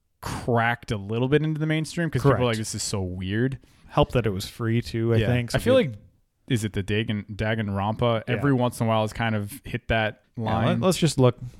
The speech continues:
Speaker 2: We're doing a bunch of on the fly shit
Speaker 1: That's
Speaker 2: today.
Speaker 1: fine. Do some research.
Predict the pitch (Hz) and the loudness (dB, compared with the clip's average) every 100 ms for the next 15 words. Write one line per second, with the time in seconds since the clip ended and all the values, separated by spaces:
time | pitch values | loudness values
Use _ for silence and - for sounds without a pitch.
0 | - 208 156 98 90 92 - 87 76 - | -6 0 2 2 0 -4 -6 -8 -8 -10
1 | 71 73 - - 392 - 82 71 - - | -12 -10 -8 -4 -2 -2 -2 -2 -4 -10
2 | - - 143 120 113 95 - - 90 - | -16 4 6 8 4 0 -2 -4 -4 -6